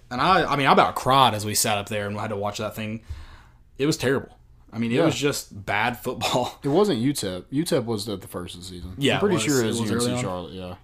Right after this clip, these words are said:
Speaker 2: I think you're right.
Speaker 1: Well, that makes it even worse. But I don't know how, but it does. But yeah, that one was, uh, terrible to sit through. So hopefully Georgia State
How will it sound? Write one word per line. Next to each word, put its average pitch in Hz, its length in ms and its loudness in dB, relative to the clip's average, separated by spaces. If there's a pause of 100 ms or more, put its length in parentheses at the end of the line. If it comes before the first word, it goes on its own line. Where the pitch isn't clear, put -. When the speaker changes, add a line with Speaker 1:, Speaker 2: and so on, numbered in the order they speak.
(120)
Speaker 2:
I 120 40 -14
think 120 140 -8
you're 92 100 -10
right. - 260 -14 (520)
Speaker 1:
Well, 120 180 -4
that 123 200 -6
makes 113 200 -6
it 98 80 -10
even 90 180 -14
worse. - 380 -12
But 123 400 2 (160)
I 123 80 -2
don't 113 100 -4
know 101 60 -6
how, 98 280 -12
but 123 140 -2
it 104 60 -6
does. - 240 -12 (1000)
But 147 120 0
yeah, 107 260 -4
that 160 200 2
one 190 140 6
was, 135 160 4
uh, 120 180 0
terrible 131 300 0
to 110 60 -4
sit 131 160 -2
through. 135 140 0
So 131 120 -4
hopefully 165 560 4 (320)
Georgia 135 280 2
State - 580 -4